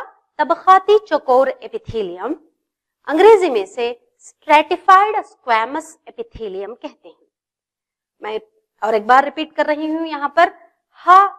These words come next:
है, जो चश्मे वाला है होता है, यहाँ पर उसका इस्तेमाल नहीं किया गया है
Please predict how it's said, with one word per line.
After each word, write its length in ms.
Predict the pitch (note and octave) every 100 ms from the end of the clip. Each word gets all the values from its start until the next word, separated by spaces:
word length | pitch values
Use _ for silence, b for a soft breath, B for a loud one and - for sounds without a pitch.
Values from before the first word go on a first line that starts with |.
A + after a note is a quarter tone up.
| _ _ _ _ _ _
है, 440 | - E4+ E4 G3 D#4+ - _ -
जो 40 | A3
चश्मे 340 | A#3+ - E4
वाला 220 | D#4 B3+
है 200 | G#3+ C4+
होता 260 | C#4+ A3+ F#3+
है, 180 | G3+ G#3
यहाँ 200 | G#3 G3
पर 160 | -
उसका 240 | - _ F3+
इस्तेमाल 420 | _ G3 A3+ G4 b b b -
नहीं 280 | G3+ A3 B3+
किया 240 | C4 B3
गया 160 | B3+ C4
है 160 | D#4